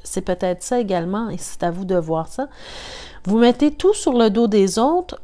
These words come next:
sur le dos des autres. Le feu correspond au chakra du plexus solaire. Pour équilibrer votre élément feu, demandez le rayon violet pour vous libérer et augmenter votre créativité,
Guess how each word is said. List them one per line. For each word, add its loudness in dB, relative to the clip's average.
sur 0
le 6
dos 2
des 2
autres. -6
Le 6
feu -2
correspond 0
au -2
chakra -2
du -8
plexus -6
solaire. 0
Pour 0
équilibrer 0
votre 0
élément 0
feu, -6
demandez 4
le 4
rayon 2
violet 0
pour 4
vous 2
libérer 4
et 4
augmenter 0
votre -2
créativité, -4